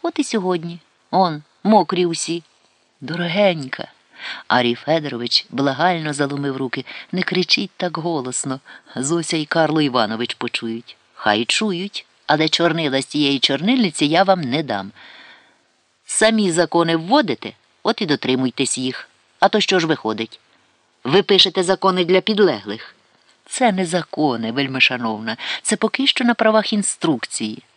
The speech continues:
Я в цьому не розбираюсь, моє діло маленьке, як зарплата. Сказали так робити, я так і роблю. Краще поспішайте, он уже Сідалковський йде. І Чигиренко Ріпнінський незабаром буде". Нещадим узяв ручку, ще раз вмочив її в чорнильницю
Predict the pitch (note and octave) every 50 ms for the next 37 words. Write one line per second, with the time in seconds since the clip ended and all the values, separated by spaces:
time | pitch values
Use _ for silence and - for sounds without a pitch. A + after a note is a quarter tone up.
0 | _ _ - - - - E3 A#2+ - - D#3+ C#3+ C3+ C3 C3+ C3 C#3 C3 A#2 A#2
1 | B2+ A2+ G2 F#2+ F#2+ F#2+ G#2 - D3+ F3 F#3+ G3 E3 F3+ F3+ F3+ F3 E3+ E3 D#3+
2 | D#3 B2+ A2 G#2+ - B2 C3 C3 B2+ A#2+ C#3 C3 A#2+ - A#2 G2 G2 - - G2+
3 | - _ _ _ _ - - - - E3 D#3+ E3+ G#3+ C4+ D#4 C#4+ G#3+ - C#3 A#2
4 | - - A2 G#2+ G2 F#2+ F2+ - B2 E3+ A3+ - - A3+ - F3 D#3 C#3 B2 A2+
5 | G2+ G2 G2+ - _ - - - - - - - - _ - - E3+ G3 A3 G3+
6 | - - G3+ - G3+ - - - G#3 - - C4 B3+ G3+ A#3+ - - F#2+ C3 D3+
7 | D#3 D#3 C#3+ D#3 D3+ - E3+ E3 E3+ E3 D3+ - G3+ F#3+ C3+ - - - A2 G#2
8 | G2+ F2+ G2 G2 G2 - _ _ _ _ _ _ - - - - - - D#3+ -
9 | F3 E3 E3 E3+ F3+ F3+ F3 G3 G3 - - C3+ B2+ B2 A#2 - - B2+ B2 A#2+
10 | A2+ A2 A#2 A2+ A#2 A2+ A2+ G#2+ G#2+ G2+ G#2+ G#2+ G#2 G#2 G#2+ A2+ _ _ _ _
11 | _ _ _ _ _ _ _ _ _ _ _ _ _ _ _ _ - A#2 A#2+ A#2+
12 | - - A#2+ A#2 A2+ A#2+ A#2 A2+ G#2+ - - _ _ _ - G#2 G2+ A2 G2+ G2
13 | G2+ A2+ C3 E3+ - - - - D3+ - - - D#3 F3 E3+ D3+ C3+ A#2+ A#2 G#2+
14 | A2 A#2+ B2 - - C3 B2+ A#2+ A2+ A#2 A2+ - - A#2+ A#2 G#2+ G#2+ A#2+ E3 F#3
15 | F3+ E3+ D3+ D3 - - - D3+